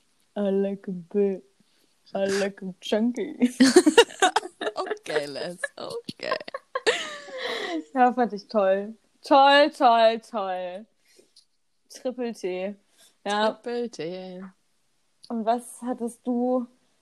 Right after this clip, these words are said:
Speaker 1: noch? Was warst du noch? Du hattest noch irgendwas anderes.
Speaker 2: Mm.
Speaker 1: Außer Sid.
Speaker 2: Ja. Von
Speaker 1: Komm aber nicht mehr
Speaker 2: Madagaskar.
Speaker 1: drauf.
Speaker 2: Wer war ich von Madagaskar nochmal?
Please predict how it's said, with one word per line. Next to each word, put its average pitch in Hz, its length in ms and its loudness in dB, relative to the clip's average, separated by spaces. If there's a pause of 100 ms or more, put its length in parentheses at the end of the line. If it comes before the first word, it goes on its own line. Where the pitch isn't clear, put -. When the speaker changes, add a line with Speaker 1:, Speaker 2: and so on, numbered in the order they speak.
(440)
Speaker 1:
noch? 240 320 2
Was 269 200 -2
warst 254 280 -2
du 233 40 0
noch? 262 240 0
Du 269 80 -2
hattest 262 220 -4
noch 240 80 -6
irgendwas 233 300 -4
anderes. 180 640 -4 (1120)
Speaker 2:
Mm. 185 520 -4
Speaker 1:
Außer 196 300 0
Sid. - 460 -8 (320)
Speaker 2:
Ja. 175 480 -2 (840)
Von 185 140 -4
Speaker 1:
Komm 180 40 -4
aber 175 100 2
nicht 180 420 0
mehr 175 80 -2
Speaker 2:
Madagaskar. 175 160 2
Speaker 1:
drauf. 175 140 0
Speaker 2:
Wer 170 100 -2
war 180 180 0
ich 180 120 -10
von 185 160 -10
Madagaskar 170 600 -8
nochmal? 208 420 -8